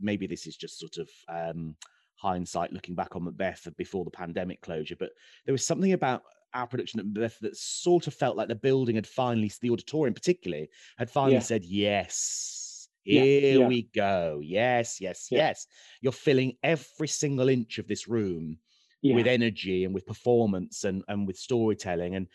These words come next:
Speaker 1: and you just go, "Yeah." And, and it's funny, you know, I, I've, I've asked a few other directors whether they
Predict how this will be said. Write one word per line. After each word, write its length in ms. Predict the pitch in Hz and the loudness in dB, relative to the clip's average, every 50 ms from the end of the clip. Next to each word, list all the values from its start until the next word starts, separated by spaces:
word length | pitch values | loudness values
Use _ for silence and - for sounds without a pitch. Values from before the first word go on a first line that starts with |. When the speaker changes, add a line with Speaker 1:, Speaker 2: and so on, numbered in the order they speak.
| - - - - _ - | -18 -20 -20 -16 _ -6
Speaker 1:
and 120 | 123 139 | -4 -4
you 60 | 147 | -4
just 160 | 139 156 - | -4 -4 -4
go, 80 | - 147 | -2 -2
"Yeah." 680 | - 110 107 113 135 143 156 170 170 151 107 85 73 - _ - | -2 -2 -2 0 0 2 4 4 4 2 2 -2 -4 -8 _ -4
And, 180 | 135 147 - - | -4 -4 -2 -2
and 100 | 151 165 | -4 -4
it's 140 | - - - | -4 -4 -2
funny, 320 | - 190 190 185 180 175 _ _ _ _ _ _ _ - | 2 2 4 4 2 0 _ _ _ _ _ _ _ -6
you 100 | 151 170 | -2 0
know, 120 | 165 160 - | 0 0 0
I, 260 | 127 123 - 135 139 123 | -2 -4 -2 -2 -2 -2
I've, 120 | 139 - | -2 -4
I've 140 | 127 156 151 | -4 -4 -6
asked 240 | 151 139 - - 147 | -6 -10 -10 -12 -8
a 40 | |
few 180 | - 160 156 160 | -4 0 0 2
other 120 | 160 160 | 2 2
directors 600 | - 139 123 120 147 - - - - 101 87 - - | 2 2 2 2 2 0 -2 -4 -6 -6 -6 -4 -4
whether 200 | 101 92 95 92 | -2 -2 -2 -2
they 280 | 90 90 87 85 80 | -2 -2 -2 -4 -6